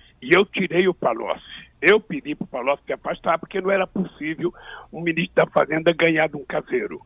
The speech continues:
Eu pedi pra ele sair do governo. Tá? Depois o Palocci foi deputado e depois ele votou em dois mil e onze. Mas não tá vinculado a alguma coisa,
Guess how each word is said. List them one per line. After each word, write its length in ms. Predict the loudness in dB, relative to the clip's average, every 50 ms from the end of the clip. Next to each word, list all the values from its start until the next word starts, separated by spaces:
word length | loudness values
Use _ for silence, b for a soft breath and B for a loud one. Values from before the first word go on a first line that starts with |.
| _ _ _ _ _ 0
Eu 120 | 0 2
pedi 340 | 2 0 -4 -2 -2 -4 -2
pra 140 | -2 -2 -4
ele 120 | -4 -4 -2
sair 160 | -2 -2 -2 -2
do 100 | -4 -4
governo. 600 | -4 -4 -4 -2 -2 -2 -2 -4 -8 -10 -18 -20 _ b b b b b b b b b b
Tá? 160 | 4 4 4
Depois 340 | 4 0 -4 -2 -2 -2 -2
o 40 | -2
Palocci 380 | -2 -2 0 0 0 -2 0
foi 140 | -2 -2 -2
deputado 680 | -2 -4 -10 -10 -18 -8 2 4 6 6 6 4 2 -2
e 20 |
depois 320 | -10 -10 -8 -4 -4 -2 -2
ele 180 | -2 -6 -6
votou 380 | -6 -6 -6 -8 -6 -6 -6 -6
em 60 | -6
dois 200 | -6 -6 -6 -4
mil 140 | -4 -6 -6
e 80 | -6 -8
onze. 380 | -8 -10 -10 -12 -14 -18 -20 -20 -20 b b b b b b b b
Mas 180 | 4 4 4
não 120 | 4 2 0
tá 200 | 2 2 2 2
vinculado 800 | 2 0 -6 -4 -4 -4 -2 0 2 4 4 4 2 0 -2 -2
a 60 | -2
alguma 400 | -2 -4 -4 -8 -8 -8 -8 -10
coisa, 520 | -6 -2 -2 0 0 0 -2 -2 -4 -4